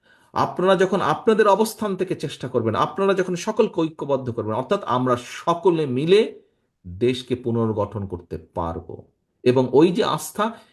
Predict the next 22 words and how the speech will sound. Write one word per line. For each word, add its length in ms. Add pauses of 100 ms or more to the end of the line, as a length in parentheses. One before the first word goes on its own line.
এই 140
আস্থাকে 560
যদি 220
ধরে 280
রাখতে 240
হয়, 140 (240)
আমাদের 320
প্রত্যেককে 880
প্রত্যেকের 640
অবস্থান 500
থেকে 220
ভূমিকা 400
রাখতে 260
হবে। 140
ঠাকুরগাঁয়ের 540
মাসুদ 320
একটি 260
কথা 200
বলেছিল 460 (1300)
যে, 100
ওই 60
যে 240